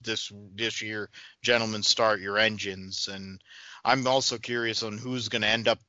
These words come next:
giving the command, whether it's gonna be Penske or, um,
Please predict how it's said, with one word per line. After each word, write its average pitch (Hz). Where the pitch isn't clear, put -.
giving 107
the 101
command, 101
whether 98
it's 95
gonna 98
be 92
Penske 98
or, 95
um, 92